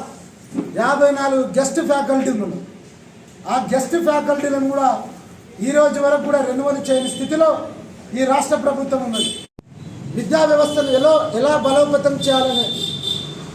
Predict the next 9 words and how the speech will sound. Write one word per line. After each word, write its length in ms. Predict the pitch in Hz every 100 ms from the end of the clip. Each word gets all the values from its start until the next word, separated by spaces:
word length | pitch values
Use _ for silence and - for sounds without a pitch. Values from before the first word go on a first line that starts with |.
| - -
ఉద్దేశం 480 | 226 330 320 320 320
కూడా 240 | 302 302 269 - - - - - - - - - - 220
ఈ 60 | 269
రాష్ట్ర 300 | 262 285 294
ప్రభుత్వం 640 | 294 285 285 285 262 226 - - - - - -
ఇంటర్మీడియట్ 540 | 233 285 294 294 285 277
విద్యా, 160 | 190 277 - -
విద్య 300 | 214 277 269 262
పైన 320 | 262 262 220